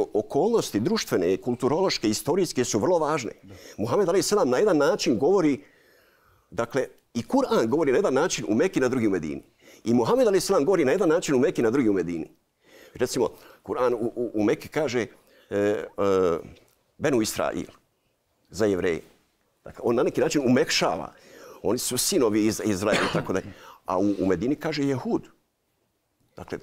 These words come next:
jer, jer u Medini postoji Jevreji, u Mekki ne postoji Jevreji. I, recimo, brojna tumačenja su vrlo važna apropo ovih, ovih razumijevanja, ona, i, ili konačno Muhammed alejhi selam,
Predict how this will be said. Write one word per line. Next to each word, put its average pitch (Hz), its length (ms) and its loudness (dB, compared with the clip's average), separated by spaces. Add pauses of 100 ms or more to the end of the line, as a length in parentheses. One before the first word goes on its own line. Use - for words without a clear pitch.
jer, 104 140 0 (280)
jer 117 160 0
u 120 80 0
Medini 127 300 2
postoji 165 400 0
Jevreji, 107 360 2 (160)
u 90 80 -6
Mekki 127 220 0
ne 98 60 -2
postoji 87 360 -4
Jevreji. - 280 -10 (680)
I, 90 100 -4
recimo, 107 280 0
brojna 170 280 2
tumačenja 170 520 0
su - 240 -6 (240)
vrlo 202 160 2
važna 143 300 0
apropo 120 340 -2
ovih, 117 440 0 (300)
ovih 110 240 0
razumijevanja, 104 720 2
ona, 95 160 0
i, 117 200 -2 (140)
ili 120 160 0
konačno 135 320 -2
Muhammed 123 240 0
alejhi 120 160 2
selam, 131 260 0